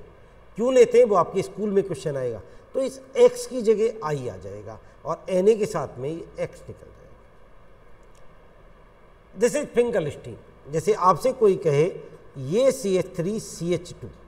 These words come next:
बी आर है हमारे पास में, और इसकी reaction मैंने करा दी आपकी एन ए आई और क्या लिया, एसीटोन।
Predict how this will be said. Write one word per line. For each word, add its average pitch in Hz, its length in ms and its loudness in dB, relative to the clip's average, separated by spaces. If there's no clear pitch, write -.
बी 151 260 -4
आर 117 220 -2
है 98 100 -14
हमारे 95 300 -16
पास - 320 -20
में, - 80 -20
और 160 260 -10
इसकी 269 400 -6
reaction 185 420 -4
मैंने 135 340 -6
करा 98 300 -12
दी 117 240 -14
आपकी 139 600 -16
एन 165 220 2
ए 185 140 4
आई 123 280 -8
और 117 280 -8
क्या 131 120 -6
लिया, 151 340 -2
एसीटोन। 147 380 -10